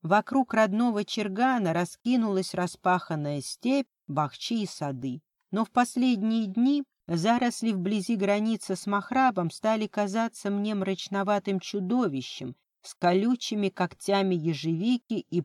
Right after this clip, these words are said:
полчищем корявых веток, которые норовят хлестнуть по лицу. Я почти засыпала, когда в темноте Шадар требовательно коснулся моего плеча, разворачивая к себе.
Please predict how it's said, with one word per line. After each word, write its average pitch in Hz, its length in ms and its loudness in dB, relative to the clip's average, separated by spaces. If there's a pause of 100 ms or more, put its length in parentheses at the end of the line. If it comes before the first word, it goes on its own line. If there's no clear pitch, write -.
полчищем 202 680 0
корявых 165 640 0
веток, 160 540 -4 (220)
которые 233 440 2
норовят 185 480 2
хлестнуть 160 520 -6
по 147 60 -8
лицу. 139 520 -8 (500)
Я 220 180 0
почти - 420 -2
засыпала, 220 760 2
когда 160 340 0
в - 60 -6
темноте 175 560 -2
Шадар 175 540 -2 (240)
требовательно 196 760 -2
коснулся 165 600 -4
моего 151 340 -4
плеча, 170 560 -4
разворачивая 143 840 -6
к - 60 -14
себе. 127 520 -8